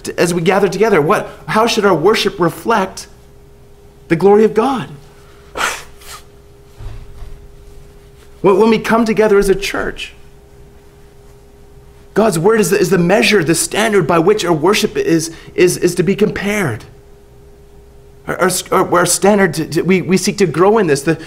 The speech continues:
the church is, is reformed, but continually reforming. That's why there's,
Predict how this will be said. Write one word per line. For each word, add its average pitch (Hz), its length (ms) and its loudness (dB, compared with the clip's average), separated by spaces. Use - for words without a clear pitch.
the 175 100 2
church 208 300 0
is, 165 160 0
is 156 180 0
reformed, 185 460 2
but 170 100 0
continually 202 540 2
reforming. 180 460 0
That's 175 140 -2
why 190 120 2
there's, 175 220 0